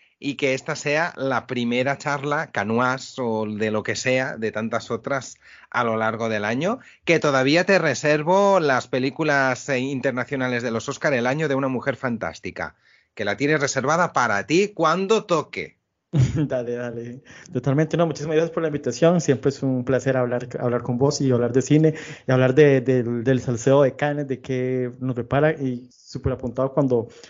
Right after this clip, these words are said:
Speaker 2: empecemos a ver todas estas películas. Creo que la primera que vamos a ver es Indiana Jones, claramente.
Speaker 1: Sí, sí, sí.
Speaker 2: <laughs>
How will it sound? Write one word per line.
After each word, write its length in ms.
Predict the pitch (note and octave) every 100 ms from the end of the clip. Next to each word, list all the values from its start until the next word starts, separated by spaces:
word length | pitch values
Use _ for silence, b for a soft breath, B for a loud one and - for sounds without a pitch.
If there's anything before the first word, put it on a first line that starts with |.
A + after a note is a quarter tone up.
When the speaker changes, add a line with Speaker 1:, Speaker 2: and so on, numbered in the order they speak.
| B -
Speaker 2:
empecemos 480 | C3+ B2 A#2+ C#3+ D3
a 60 |
ver 120 | C3+ C3
todas 220 | C#3 C3
estas 180 | C#3+ -
películas. 460 | B2 C#3 D#3 D3+
Creo 120 | C#3+
que 80 | C3+
la 100 | C3+
primera 220 | B2 B2
que 100 | B2+
vamos 140 | B2+ B2
a 20 |
ver 100 | A#2+
es 80 | A#2+
Indiana 260 | A#2+ A#2+ G#2
Jones, 300 | B2+ F3+ -
claramente. 1080 | - C3 C3 A#2 A2+ D3+ E3 - - D#3 -
Speaker 1:
Sí, 280 | C#3+ D3+ D#3
sí, 220 | D3 -
sí. 160 | - F#2
Speaker 2:
<laughs> 140 | -